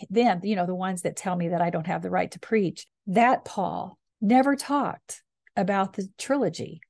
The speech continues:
I'm sorry, the Trinity. <laughs> Trilogy. Maybe there's a book out there or two after that. One of my heroes is Bishop John Shelby Spong. And here's what he had to say about the Trinity.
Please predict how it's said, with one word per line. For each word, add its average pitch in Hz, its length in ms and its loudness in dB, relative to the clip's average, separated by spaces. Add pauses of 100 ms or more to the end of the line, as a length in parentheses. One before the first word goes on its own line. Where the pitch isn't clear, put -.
(460)
I'm 202 100 -4
sorry, 185 200 0
the 185 80 -4
Trinity. 202 540 4 (480)
<laughs> - 480 -20
Trilogy. - 560 -4 (120)
Maybe 202 160 -2
there's 185 160 -2
a 170 60 -10
book 175 280 -2
out 135 140 -8
there - 280 -8 (140)
or - 60 2
two 208 220 4
after 185 260 4
that. 165 260 0 (600)
One 226 160 8
of 240 60 6
my 196 240 4
heroes 175 460 2
is 180 160 -4
Bishop - 440 -2 (140)
John 175 380 0 (100)
Shelby 175 320 -2
Spong. 160 320 -4
And 170 80 -6
here's 226 240 0
what 190 140 0
he 196 220 0
had 185 220 -2
to 175 60 -4
say 180 220 0
about 165 220 -2
the - 60 -18
Trinity. 165 500 -10